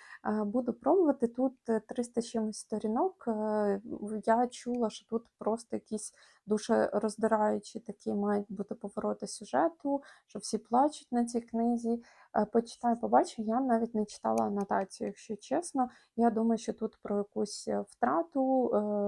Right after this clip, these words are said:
е, щось буде сумне, але знову ж таки, давайте читати. Буду включатися до вас, якщо буде виходити з проміжними якимись враженнями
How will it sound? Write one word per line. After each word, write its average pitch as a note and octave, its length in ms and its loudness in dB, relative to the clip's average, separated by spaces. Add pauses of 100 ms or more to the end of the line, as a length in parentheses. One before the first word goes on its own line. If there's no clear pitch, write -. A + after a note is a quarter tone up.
(200)
е, G3+ 40 -2
щось - 400 -6
буде G#3 320 -2
сумне, C4 640 -2
але A3 360 2 (580)
знову G#3 500 0
ж - 100 -12
таки, A3+ 180 -10
давайте A3 680 -2
читати. G#3+ 640 -4 (100)
Буду G#3+ 240 -2
включатися - 720 -6
до G#3 120 -8
вас, A3 200 0
якщо A3+ 320 -6
буде G#3 260 -4
виходити G#3+ 800 -4
з - 100 -12
проміжними G#3 680 0
якимись G3+ 400 -8
враженнями A#3 600 0